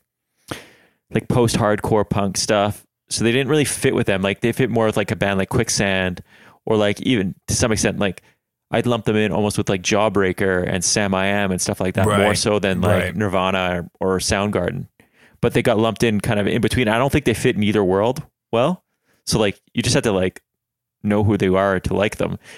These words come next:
Speaker 1: And I wasn't, like, the biggest fan, but when this came out, uh, I just, I read a good review and I picked it up, and it was, like, it was awesome. It's so much better
Speaker 2: Really?
Speaker 1: than, yeah.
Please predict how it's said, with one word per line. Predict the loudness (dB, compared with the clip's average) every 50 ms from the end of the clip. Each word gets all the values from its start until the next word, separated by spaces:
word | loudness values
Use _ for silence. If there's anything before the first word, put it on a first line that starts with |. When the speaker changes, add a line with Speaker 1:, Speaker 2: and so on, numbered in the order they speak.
| -10 -4
Speaker 1:
And | 0 2
I | 4
wasn't, | 4 4 4 2
like, | 0 -2 -2 -6 -4 -4
the | -4
biggest | 0 0 2 2 2 0 0
fan, | -2 -2 0 0 -2 -2
but | -2 0
when | 0 0 0
this | 0 0 0 0
came | 0 0 0
out, | 0 0 0 -2 -4 _ _ _ _ _ _ _ _ -20 _ _ _ _ _ _ _ -4
uh, | -2 0 0 2 0 -2 -4 -6 _ _ -4
I | -2 -2
just, | -2 -4 -6 _ -4 0
I | 2
read | 2 2 2
a | 2
good | 0 0 0
review | 2 0 2 2 2 2
and | 2 2
I | 0 -2
picked | -2 -4 -4 -2 -2
it | -2
up, | -2 -2 -2 0
and | 0
it | 0
was, | 0 0
like, | 0 -2 -4 _ -4 -2
it |
was | -2 -2 0 -2
awesome. | 0 0 0 0 0 -2 -4 -6 -10 -8 -8
It's | -6 -6 -6 -6
so | -2 0 0 2
much | 2 0 2
better | 0 4 4 6
Speaker 2:
Really? | 4 4 4 2
Speaker 1:
than, | 0 -2 -4 -8 _ _ _ _
yeah. | -2 -2 -2 -2